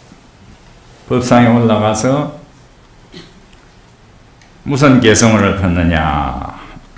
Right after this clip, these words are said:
"영광이 동로하여 행탈 근전지라 신령스러운 광명이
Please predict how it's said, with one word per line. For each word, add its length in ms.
"영광이 680
동로하여 760
행탈 440
근전지라 760
신령스러운 1160
광명이 840